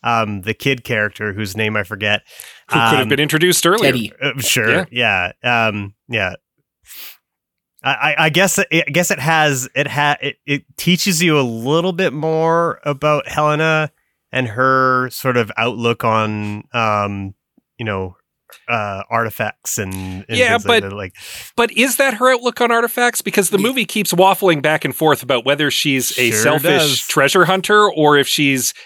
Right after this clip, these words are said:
Speaker 2: actually interested in pursuing her father's legacy.
Speaker 1: Yeah, I'm
Speaker 2: And
Speaker 1: still not sure.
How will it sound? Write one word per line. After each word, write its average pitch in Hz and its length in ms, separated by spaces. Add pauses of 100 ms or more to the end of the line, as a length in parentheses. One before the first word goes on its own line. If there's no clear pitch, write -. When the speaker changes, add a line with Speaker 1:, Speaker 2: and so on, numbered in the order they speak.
Speaker 2:
actually 147 480
interested 127 640
in 120 180
pursuing 113 420
her 95 100
father's 92 380
legacy. 95 480
Speaker 1:
Yeah, 127 300
I'm 139 140
Speaker 2:
And 139 160
Speaker 1:
still 180 120
not 151 200
sure. 92 300